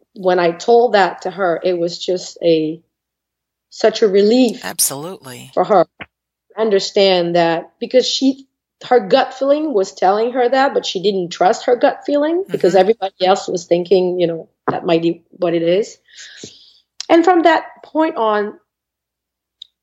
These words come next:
Speaker 1: we got a great relationship with, uh, his son, and he kept telling me, uh, uh, you know, different things. And, and, um,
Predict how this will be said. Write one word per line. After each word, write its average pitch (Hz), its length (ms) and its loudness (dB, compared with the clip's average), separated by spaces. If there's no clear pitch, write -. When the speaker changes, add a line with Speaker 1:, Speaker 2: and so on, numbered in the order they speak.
Speaker 1:
we 254 180 0
got 233 140 4
a 202 80 -2
great 240 440 -2
relationship 226 760 -2
with, 196 360 0
uh, 196 300 2
his 196 220 -6
son, 180 400 0
and 208 380 4
he 254 140 -6
kept 262 220 -2
telling 196 280 2
me, 226 260 -2
uh, - 280 -4
uh, - 180 -6
you 214 160 0
know, 185 340 2
different 302 260 0
things. 339 380 4
And, 202 340 4
and, 220 500 2
um, 190 560 -2